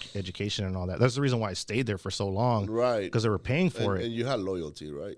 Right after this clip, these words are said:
Speaker 1: Yeah. So,
Speaker 2: Yeah.
Speaker 1: I mean, it was a good company, but, um, you know, that,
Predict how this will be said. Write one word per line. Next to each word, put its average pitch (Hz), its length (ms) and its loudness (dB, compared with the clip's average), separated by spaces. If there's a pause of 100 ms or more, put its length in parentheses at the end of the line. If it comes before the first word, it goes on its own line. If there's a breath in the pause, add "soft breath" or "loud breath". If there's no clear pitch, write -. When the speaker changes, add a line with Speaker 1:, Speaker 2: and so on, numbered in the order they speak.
Speaker 1:
Yeah. 107 360 2
So, 113 300 0
Speaker 2:
Yeah. - 100 -2
Speaker 1:
I - 40 -4
mean, 135 120 4
it 175 60 6
was 190 140 4
a 139 40 -2
good 123 160 2
company, 104 480 2
but, 110 180 6
um, 98 460 2 (680 loud breath)
you 117 120 6
know, 110 120 8
that, 110 120 -2